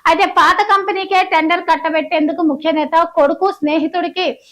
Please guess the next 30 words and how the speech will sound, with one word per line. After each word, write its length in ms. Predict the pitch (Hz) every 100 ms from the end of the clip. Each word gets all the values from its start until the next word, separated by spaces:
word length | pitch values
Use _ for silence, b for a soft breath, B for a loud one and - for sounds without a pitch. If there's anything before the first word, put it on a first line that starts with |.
| b -
ఇచ్చేందుకు 560 | 330 - 403 349 370
మరో 300 | 349 285 285
నేత 220 | 339 339 339
మధ్య 320 | 302 269 311
మొదలైన 440 | 254 262 320 370
పంచాయతీలో 500 | 359 302 285 302 320
ఇప్పటి 340 | 302 269 - 330
వరకు 240 | 330 349
ఇద్దరు 440 | 359 277 240 349 349
ఐఏఎస్ 580 | 302 294 285 269 269 -
లు 200 | 320 226 B B B 226
బలయ్యారు. 640 | 226 233 220 214 202 - _ _ _ _ _ _ _ _ _ _ _ _ _ _ _ _ _ _ _ _ _ _ _
అయితే 60 | 320
దండుపాలెం, 800 | 254 285 320 381 392 381 370 302
ఆ, 160 | 302
దండుపాలెం 560 | 294 294 320 370 370 359
ముఠాలు 260 | 339 330 320
నడుపుతున్న 360 | 311 320 302
మాఫియా 560 | 294 254 269 339 - 339
రాజ్యం 340 | 330 311 320
అంటూ 200 | 311 311
మరి 160 | 294 269
ఈ 220 | 269 349
దోపిడీ 380 | 359 339 349 339
బ్యాచ్లకు 560 | 269 294 311 320 302
నాయకుడు 420 | 277 262 294 320 302
రేవంత్ 380 | 269 269 294
రెడ్డి. 180 | 294 277
మరి 200 | 330 285
సెటిల్మెంట్లకు, 880 | 277 294 285 370 359 339 349 359 330